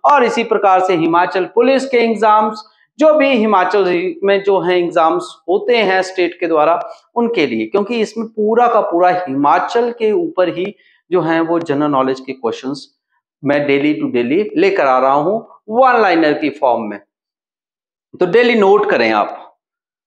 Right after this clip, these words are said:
और चैनल को जो है, आप like, share और subscribe कर लीजिएगा कि आपको notification आ जाए।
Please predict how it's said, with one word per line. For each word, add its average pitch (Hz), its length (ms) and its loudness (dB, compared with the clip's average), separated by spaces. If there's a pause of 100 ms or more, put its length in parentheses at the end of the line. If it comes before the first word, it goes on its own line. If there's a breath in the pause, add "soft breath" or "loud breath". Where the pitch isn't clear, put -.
और 156 560 2
चैनल 175 320 0
को 214 180 2
जो 214 120 2
है, 208 260 0
आप 180 600 0
like, 147 280 0
share 190 300 0
और 190 120 4
subscribe 175 600 0
कर 208 120 0
लीजिएगा 240 340 0
कि 254 180 -4
आपको 156 280 0
notification 196 680 -2
आ 214 120 2
जाए। 233 220 0